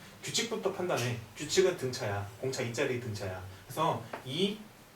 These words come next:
여기 n은 있으니까 다른 문자 이 케이, 그 다음에 첫 항이 삼이 되니까 더하기 일이라고 한 거야. 그리고 나서 맨 마지막 항을 봤어.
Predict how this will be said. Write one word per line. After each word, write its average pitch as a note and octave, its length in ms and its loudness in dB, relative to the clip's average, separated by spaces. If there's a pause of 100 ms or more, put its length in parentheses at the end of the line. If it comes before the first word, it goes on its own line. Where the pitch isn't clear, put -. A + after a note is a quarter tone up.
(160)
여기 D3 180 0
n은 D3 220 6
있으니까 C#3+ 400 -2
다른 B2+ 200 0
문자 A2+ 360 0 (260)
이 C3 160 -6
케이, F#3 420 2 (500)
그 D#3 120 0
다음에 E3+ 300 6
첫 A#3 200 0
항이 G3 180 8
삼이 G3 200 8
되니까 D#3+ 360 0
더하기 C3 360 6 (120)
일이라고 F3+ 420 6
한 A#2 80 0
거야. F#2+ 260 -2 (480)
그리고 F#3+ 240 10
나서 F#3+ 180 6
맨 A3 180 8
마지막 - 380 4
항을 D#3+ 140 -2
봤어. A2 400 -2